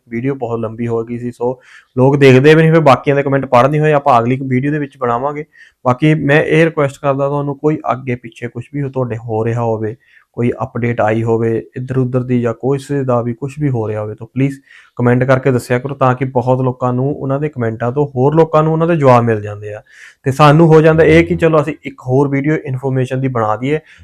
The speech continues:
ਕਿ ਲੋਕ, ਚੱਲ ਹਜ਼ਾਰਾਂ ਲੋਕ ਦੇਖਦੇ ਆ, ਕਿ ਉਹਨਾਂ ਨੂੰ ਹੌਸਲਾ ਹੋ ਜਾਵੇ, ਟੈਨਸ਼ਨ 'ਚ ਨਾ ਜਾਣ ਵਿਚਾਰੇ। ਤੁਹਾਨੂੰ ਪਤਾ ਹੀ ਹੈ ਇਸ ਟਾਈਮ ਦੇ ਉੱਪਰ ਕਿੰਨਾ ਪੈਨਿਕ ਕ੍ਰੀਏਟ ਹੋਇਆ ਹੋਇਆ, ਕੀ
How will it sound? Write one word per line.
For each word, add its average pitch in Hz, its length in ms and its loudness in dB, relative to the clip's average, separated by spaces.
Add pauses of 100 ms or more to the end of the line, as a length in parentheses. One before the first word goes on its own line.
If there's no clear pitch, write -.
(120)
ਕਿ 147 100 0
ਲੋਕ, 135 280 4
ਚੱਲ 135 200 2
ਹਜ਼ਾਰਾਂ 127 400 2
ਲੋਕ 139 220 0
ਦੇਖਦੇ 117 400 -6
ਆ, 131 40 0
ਕਿ 143 200 -14
ਉਹਨਾਂ 170 280 0
ਨੂੰ 127 360 -6
ਹੌਸਲਾ 113 380 -2
ਹੋ 113 140 -6
ਜਾਵੇ, 110 160 -16
ਟੈਨਸ਼ਨ 120 380 -10
'ਚ 123 40 -14
ਨਾ 104 320 -12
ਜਾਣ 110 220 -8
ਵਿਚਾਰੇ। 117 300 -10
ਤੁਹਾਨੂੰ - 520 -6
ਪਤਾ 120 200 0
ਹੀ 123 120 0
ਹੈ 123 40 0
ਇਸ 117 80 -4
ਟਾਈਮ 117 240 -6
ਦੇ 113 60 -8
ਉੱਪਰ 113 200 -14
ਕਿੰਨਾ 113 360 -6
ਪੈਨਿਕ 110 380 -8
ਕ੍ਰੀਏਟ 110 280 -8
ਹੋਇਆ 110 220 -6
ਹੋਇਆ, 110 280 -8
ਕੀ 120 200 -6